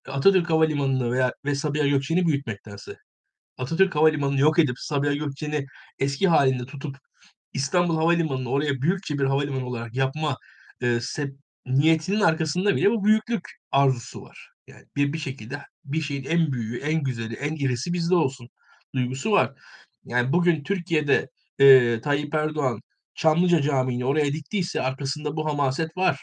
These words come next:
Yani bakarsanız, eee, bugün İstanbul finans merkezi diye absürt bir şeyden bahsediliyor <laughs> mesela bence. Çünkü ben şu an Türk, Türk lirası diye bir şey ortada yok neredeyse. Türk lirasının itibarı yokken finans merkezi falan bana çok absürt geliyor. Ama yani İs-,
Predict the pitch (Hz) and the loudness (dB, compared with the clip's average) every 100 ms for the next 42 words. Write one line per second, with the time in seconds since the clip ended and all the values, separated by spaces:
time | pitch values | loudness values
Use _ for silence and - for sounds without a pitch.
0 | - _ _ _ _ - 104 110 113 - | -14 _ _ _ _ -8 -4 -4 -6 -12
1 | - - 107 - 151 139 160 160 - 147 | -20 -10 -6 -4 -4 -2 0 0 -4 -2
2 | 143 135 139 147 170 160 - _ - - | 2 4 2 0 0 -2 -6 _ -6 -4
3 | - 156 165 202 180 190 208 185 165 139 | 0 2 2 0 2 4 4 4 2 2
4 | 120 113 - 139 143 135 147 190 196 139 | -2 -4 -6 -2 2 2 2 0 -2 -2
5 | 160 143 123 110 - 113 110 101 113 - | -2 0 -2 -6 -8 -12 -10 -12 -12 -12
6 | - - 123 - - - - 143 135 156 | -12 -12 -12 -12 -14 -20 -6 -6 0 2
7 | 156 180 147 180 170 - - 226 214 202 | 4 2 0 0 -2 -4 2 2 6 6
8 | 180 196 202 190 214 190 165 135 131 135 | 6 4 0 4 4 4 2 0 0 0
9 | 131 123 - 170 165 160 175 160 151 147 | -2 -4 -4 -2 0 0 -2 -2 -4 -2
10 | 147 165 165 135 156 160 165 156 156 147 | -2 -2 -4 -4 -2 -2 0 -4 -4 -4
11 | 165 147 151 151 180 147 139 165 165 127 | -4 -2 -4 -6 0 2 2 0 -4 -6
12 | 110 110 135 - _ - - - - 156 | -6 -4 -8 -8 _ -20 -20 -18 0 2
13 | 202 226 _ _ _ _ 120 123 131 - | 2 -2 _ _ _ _ 0 2 2 -2
14 | - - | -12 -12